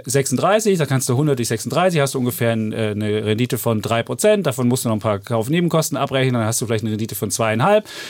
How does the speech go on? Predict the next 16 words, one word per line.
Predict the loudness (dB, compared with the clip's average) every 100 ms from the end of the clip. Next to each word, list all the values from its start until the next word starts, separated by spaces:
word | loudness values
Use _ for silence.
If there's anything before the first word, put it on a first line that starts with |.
| -6
jetzt | -2
kannst | 0 0
du |
es | 0
finanzieren | 0 0 0 0
mit | 0
anderthalb, | 0 0 2 2 2 2
bleibt | 0 -2
ein | -2 -4
Prozent | -4 -4 -4 -4
Rendite, | -4 -4 -6 -6 -6 -4
äh, |
noch, | -2 -2 -4
noch | -6 -6 -4
Rendite | -4 -2 -4
übrig. | -6 -6 -8 -10